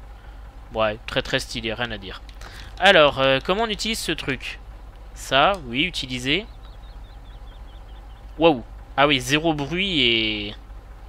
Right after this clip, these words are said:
D'accord. C'est assez brutal, hein, la levée descente, hein.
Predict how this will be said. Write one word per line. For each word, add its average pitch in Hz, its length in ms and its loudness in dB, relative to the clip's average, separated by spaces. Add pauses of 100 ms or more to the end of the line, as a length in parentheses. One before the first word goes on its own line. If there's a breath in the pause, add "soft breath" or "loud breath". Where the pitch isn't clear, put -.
(960)
D'accord. 127 480 -4 (1700)
C'est 123 280 2
assez 185 220 0
brutal, 170 420 6
hein, 127 120 4
la 120 180 4
levée 120 260 0
descente, 117 460 -6
hein. 196 120 -6